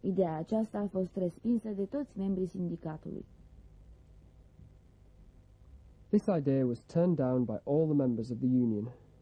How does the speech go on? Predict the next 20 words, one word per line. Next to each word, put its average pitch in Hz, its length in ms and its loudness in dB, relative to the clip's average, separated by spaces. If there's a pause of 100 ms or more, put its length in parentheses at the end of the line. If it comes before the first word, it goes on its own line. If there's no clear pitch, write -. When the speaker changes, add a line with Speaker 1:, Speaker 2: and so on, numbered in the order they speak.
(1400)
Speaker 1:
Va 226 220 0
ieși 240 260 -4
la 294 160 -2
pensie 262 320 -2
mai 240 200 0
devreme 214 540 0
din 156 120 -4
cauza 180 380 -2
sănătății 180 580 -4
sale 165 300 -4
șubrede. 180 520 -4 (1600)
Speaker 2:
He 143 100 4
will 131 180 4
retire 180 420 0
earlier 143 360 2
because 131 320 -4
of - 80 -6
his 113 120 -12
poor 139 320 -2
health. 117 280 -4